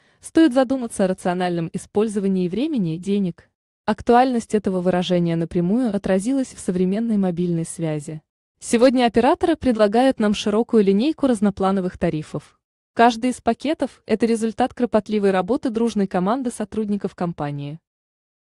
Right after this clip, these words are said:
Однако наша жизнь не стоит на месте – и то, что казалось нам идеальным вариантом вчера,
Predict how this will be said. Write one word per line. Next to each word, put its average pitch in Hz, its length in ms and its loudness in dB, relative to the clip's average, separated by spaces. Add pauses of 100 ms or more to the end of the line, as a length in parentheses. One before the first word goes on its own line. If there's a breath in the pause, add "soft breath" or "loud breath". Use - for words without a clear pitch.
(400)
Однако 233 400 2
наша 226 280 0
жизнь 277 260 -2
не 262 80 -2
стоит 226 320 -4
на 208 120 -4
месте – 208 480 -6 (300)
и 226 120 -2
то, 269 140 2
что 269 160 -6
казалось 262 420 0
нам 214 180 -2
идеальным 196 480 0
вариантом 180 460 -2
вчера, 208 400 -6